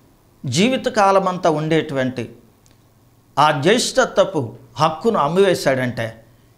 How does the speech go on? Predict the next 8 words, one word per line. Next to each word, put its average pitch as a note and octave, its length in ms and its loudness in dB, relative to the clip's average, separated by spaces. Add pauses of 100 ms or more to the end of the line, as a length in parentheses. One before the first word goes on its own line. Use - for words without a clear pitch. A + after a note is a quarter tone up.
(100)
ఇతడు D#3 240 -2
ఎంత D#3 600 0 (120)
భయంకరమైనటువంటి D#3 1000 -2
తప్పు - 380 -6
చేశాడు. - 320 -12 (920)
ప్రభునందు F3 380 0
ప్రియులారా, D#3+ 520 0 (680)
ఇలాగే E3 600 2